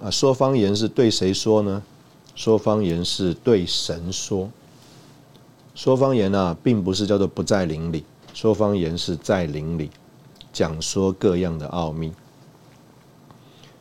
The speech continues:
第三节，但那申言的是对人讲说，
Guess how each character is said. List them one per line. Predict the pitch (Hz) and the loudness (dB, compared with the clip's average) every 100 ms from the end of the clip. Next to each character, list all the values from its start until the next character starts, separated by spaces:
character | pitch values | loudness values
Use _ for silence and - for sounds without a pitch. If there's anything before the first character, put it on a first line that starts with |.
| _ - - | _ -20 -2
第 | 107 | 2
三 | 110 107 | 2 0
节， | 87 76 98 - - _ - _ | -2 -8 -12 -20 -20 _ -20 _
但 | 165 139 | 2 2
那 | 139 131 | 2 2
申 | 117 - 127 123 | 2 0 0 2
言 | 85 85 | 0 -2
的 | 85 80 - | -4 -8 -14
是 | - - 110 | -8 -2 -2
对 | - - 139 104 | -2 2 4 4
人 | 85 82 90 | 0 -2 -4
讲 | 92 104 95 | -6 -10 -8
说， | 92 - 87 | -6 -2 -2